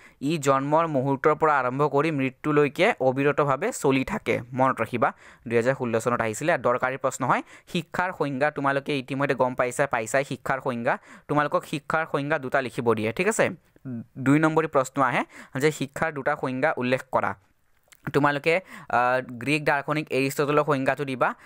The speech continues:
আ, সৰু হয়, মই তোমালোকৰ বাবে মানে চুটি চুটি দুটা সংজ্ঞা লৈ আহিছোঁ, যাতে তোমালোকৰ মানে মুখস্থ কৰা যাতে অসুবিধা নহওক। মই গোটেই প্ৰশ্নৰ উত্তৰ তোমালোকৰ বাবে মানে কম কমকৈ লৈ আহিছোঁ।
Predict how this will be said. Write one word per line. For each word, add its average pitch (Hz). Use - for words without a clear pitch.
আ, 120
সৰু 147
হয়, 151
মই 131
তোমালোকৰ 135
বাবে 139
মানে 135
চুটি 139
চুটি 139
দুটা 127
সংজ্ঞা 131
লৈ 123
আহিছোঁ, 123
যাতে 139
তোমালোকৰ 127
মানে 131
মুখস্থ 123
কৰা 127
যাতে 127
অসুবিধা 120
নহওক। 117
মই 170
গোটেই 147
প্ৰশ্নৰ 151
উত্তৰ 151
তোমালোকৰ 143
বাবে 147
মানে 156
কম 135
কমকৈ 147
লৈ 127
আহিছোঁ। 190